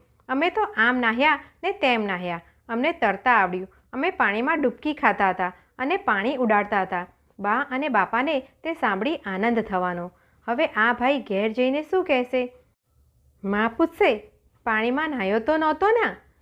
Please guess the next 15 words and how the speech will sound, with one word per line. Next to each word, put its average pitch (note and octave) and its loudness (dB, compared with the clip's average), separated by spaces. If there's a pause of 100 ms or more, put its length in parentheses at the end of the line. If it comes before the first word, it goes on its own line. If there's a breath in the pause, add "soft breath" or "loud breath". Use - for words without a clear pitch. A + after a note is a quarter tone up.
(200)
બાળક G3 2
કહેશે, E4+ 0 (180)
"ના." B3+ 2 (440)
પરંતુ F#4+ 2
તેને F4 -2
પેલી F#4 0
નદી A#3+ 0
વગેરે C#4 2
યાદ G#3+ 2
આવશે A3+ 0
ત્યારે D4+ -2
તો F#4 0
તે G#4 2
રડી G#3+ 2
પડશે. F3 -6